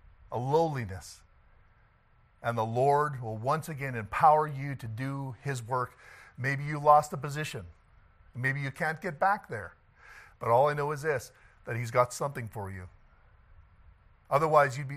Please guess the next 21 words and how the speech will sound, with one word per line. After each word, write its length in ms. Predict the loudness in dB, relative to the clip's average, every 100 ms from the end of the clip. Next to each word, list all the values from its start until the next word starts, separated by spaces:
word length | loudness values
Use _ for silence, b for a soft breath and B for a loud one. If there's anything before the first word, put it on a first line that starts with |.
| -8
wouldn't 240 | -6 -6 -6
be 80 |
here 180 | -6 -4
right 240 | -4 -6 -8
now. 240 | -12 -14 -20 -20 _ b b b b b b b
He 100 | -4
would 100 | -4
have 140 | 0
already 360 | 4 6 4 -4
taken 380 | -8 -10 -10 -10
you 120 | -8
home. 220 | -8 -10 -16 -20 -20 _ _ -20 -20 _ _ _ -20 -20 -20 -20 _ _ _ _ _ _ -20 -20 _ -8
That 140 | -6
means 240 | -4 -6 -4
you're 220 | 0 0
here, 400 | 2 0 0 -4 -14 b b b b b
you 80 | -12
still 200 | -6 -2
got 160 | -2
a 40 | -2
purpose. 460 | -4 -6 -10 -18